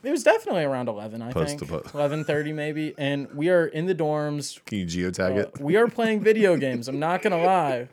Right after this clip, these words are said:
Speaker 1: We were playing some Jackbox. It was a good time. We got bored, and we were
Speaker 2: I
Speaker 1: like,
Speaker 2: love Jackbox.
Speaker 1: "Y'all
Speaker 2: That was a
Speaker 1: wanna,
Speaker 2: good time.
Speaker 1: y'all wanna go somewhere and do something?" And we're like, "Yeah." So we decided to go to the dance club, which is fun. I enjoy dancing. It's gonna be a good time.
Speaker 2: Mm-hmm.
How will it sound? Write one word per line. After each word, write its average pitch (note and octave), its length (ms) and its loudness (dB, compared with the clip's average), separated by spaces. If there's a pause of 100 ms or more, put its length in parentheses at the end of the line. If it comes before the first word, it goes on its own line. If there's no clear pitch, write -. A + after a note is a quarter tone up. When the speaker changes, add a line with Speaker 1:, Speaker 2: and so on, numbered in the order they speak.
Speaker 1:
We D#3 160 0
were F#3+ 60 2
playing F3+ 300 0
some C#3+ 200 -4
Jackbox. D3+ 720 0
It - 20 -6
was B2+ 120 -6
a B2 40 -8
good B2+ 140 -6
time. A#2+ 240 -10
We C3 60 -6
got C3 180 -6
bored, A#2+ 180 -6
and B2 120 -6
we B2 60 -2
were A#2+ 60 -4
Speaker 2:
I C#3+ 40 0
Speaker 1:
like, D#3 60 4
Speaker 2:
love D3 140 6
Jackbox. D2+ 600 -8 (240)
Speaker 1:
"Y'all C3+ 120 -2
Speaker 2:
That C#3+ 60 0
was D3 80 -2
a C#3+ 40 -2
Speaker 1:
wanna, C3+ 140 -6
Speaker 2:
good A#2 60 -16
time. - 120 -18
Speaker 1:
y'all C3+ 100 -4
wanna E3 140 -2
go B2+ 240 0
somewhere E3 280 0
and B2+ 60 -4
do C3 120 -4
something?" F3 260 -6
And D3 80 -6
we're C#3 80 -4
like, C#3+ 160 -6
"Yeah." C#3+ 200 -2
So - 200 -8
we C#3 180 -4
decided C#3+ 420 -2
to C#3 60 -12
go A#2+ 300 -6
to A2+ 480 -8
the A#2 80 -14
dance B2+ 480 -6
club, - 280 -16 (580)
which C3+ 220 -6
is C3 480 -6
fun. F3 640 -2 (380)
I C3 120 -6
enjoy B2+ 340 -2
dancing. E3 760 -2 (360)
It's E3+ 140 -8
gonna A3+ 160 2
be A3 100 2
a A3+ 60 4
good A3+ 180 2
time. F3 260 0 (160)
Speaker 2:
Mm-hmm. F#2 380 -4